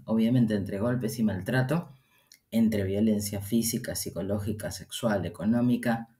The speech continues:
cría e inclusive ejerciendo violencia sobre los hijos o las hijas. Quien debería ser ese lugar de seguridad al cual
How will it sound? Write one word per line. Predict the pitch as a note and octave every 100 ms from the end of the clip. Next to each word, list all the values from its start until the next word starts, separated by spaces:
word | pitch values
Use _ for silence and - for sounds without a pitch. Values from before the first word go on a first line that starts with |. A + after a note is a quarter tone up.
| _
cría | - E3+ D3+ C3 -
e | C#3+
inclusive | D3 B2 A#2+ A#2+ A2+
ejerciendo | A#2 - - F#2 F2+
violencia | F2 G2+ A#2+ B2 A2+ C3+
sobre | C3 F#2 F#2
los | F2 -
hijos | C#3 C3 B2+
o |
las | E2+ -
hijas. | D2+ - - - _ - - - -
Quien | C#3+ C3+
debería | B2+ C3+ D3+ B2
ser | - C3+
ese | G2+ G#2+
lugar | E2 C3 F#3
de |
seguridad | F2+ F#2+ F2+ F#2 C3+ D#3+
al | G#2+ F#2+
cual | A2 G#2